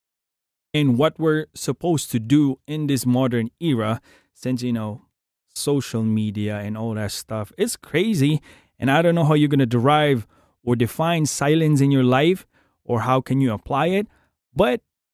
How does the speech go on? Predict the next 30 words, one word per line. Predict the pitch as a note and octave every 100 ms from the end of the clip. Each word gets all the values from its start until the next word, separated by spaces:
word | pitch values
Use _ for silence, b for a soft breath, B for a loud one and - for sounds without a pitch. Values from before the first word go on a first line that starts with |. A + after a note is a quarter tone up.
| _ _ _ _
I | G3
must | G3+ -
say | F3+ F3 F3 F3 _
it | D#3+ E3+
is | E3+ D#3 - _
a | D3 D3 C#3 B2 - _ _ _ _ _ -
critical | G#3+ - A#3+ - C3+ A#2 G#2+ _ _ _ _ _ _ _
part | E3+ F#3 D#3
of | C#3 B2+ - _ _ _
this | C#3+ D3+
journey | D3 A#2 B2+ D3 C3 A2 G#2+ - -
of | A#2 A2+ - _ _ -
embetterment | C3 A#2 C#3+ - C3 G#2+ G2+ G2 A2+ _ _ _ _
as | A#2 G#2+
the | C3+ -
ultimate | C3+ - C3 B2 A2+ - _ _
piece | _ E3+ B2
of | A#2 G2 _ A#2
art | B2 A2+
in | B2 A2
our | G#2 F#2+
life. | F#2 F2+ G2+ - b b b _ _ _
So | D#3+
first | - B3 B3+ -
point | - G#3 B3+ -
that | F3+
I | F3
wanna | E3+ D#3+ C#3
say | - - - - E3+ E3 C3
is | C3+ C#3 A#2+